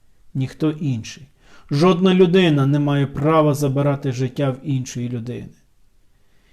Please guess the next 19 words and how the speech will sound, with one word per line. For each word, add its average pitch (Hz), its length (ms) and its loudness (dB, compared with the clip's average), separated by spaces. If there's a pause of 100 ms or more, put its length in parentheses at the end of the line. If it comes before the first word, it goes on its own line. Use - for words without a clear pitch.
(160)
І 131 60 -8
той 131 220 0
агресор, 135 600 -2
який 127 240 -6
приходить, 135 800 -2 (340)
той 165 180 6
сусід, 175 540 2
який 156 280 4
руйнує 165 500 4
межі, 156 760 0 (1080)
щоб 135 320 -4
забрати 139 560 -4
чиє 135 360 -4
життя, 135 560 -8 (720)
він 127 220 -4
є 120 120 -8
проклятий. - 640 -14 (1200)
Так 147 320 -2
каже 127 460 -4